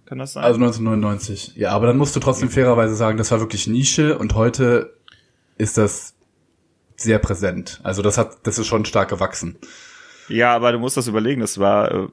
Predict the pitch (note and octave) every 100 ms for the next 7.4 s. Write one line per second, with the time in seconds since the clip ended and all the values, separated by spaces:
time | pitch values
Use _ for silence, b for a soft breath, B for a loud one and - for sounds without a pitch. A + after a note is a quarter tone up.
0 | _ D#3+ A3 - - G#2+ G#2 G2+ G2+ G2+
1 | G2+ G2+ G2+ D#2+ G2+ G2 G2 F#2+ - -
2 | - G2+ G2+ G#2+ A2 C#3 D3+ C#3 D3 C#3+
3 | C3+ A2 G#2+ G#2 - A2 A2 A2+ - -
4 | A2 G#2+ G#2 G#2 A2+ B B _ _ -
5 | - - - - _ - - B B _
6 | _ - B B B _ - G#2+ G2+ G2+
7 | G2 G2 F#2+ F#2+